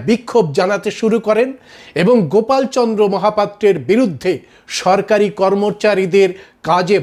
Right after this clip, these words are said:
বাধা দেওয়া, দলিল নষ্ট করা, মারধর করা, হুমকি ধমকি নিয়ে অভিযোগ দায়ের করেন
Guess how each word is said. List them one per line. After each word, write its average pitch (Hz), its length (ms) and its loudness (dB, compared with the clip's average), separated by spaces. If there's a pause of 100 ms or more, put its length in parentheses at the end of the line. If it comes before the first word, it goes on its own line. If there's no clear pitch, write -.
বাধা 175 300 -2
দেওয়া, 208 280 2 (480)
দলিল 214 300 2 (100)
নষ্ট 202 260 -6
করা, 208 300 0 (360)
মারধর 180 560 0
করা, 190 300 2 (360)
হুমকি 247 420 2 (180)
ধমকি 226 460 0
নিয়ে 208 300 2 (320)
অভিযোগ 202 440 2 (120)
দায়ের 190 320 -2
করেন 180 340 -4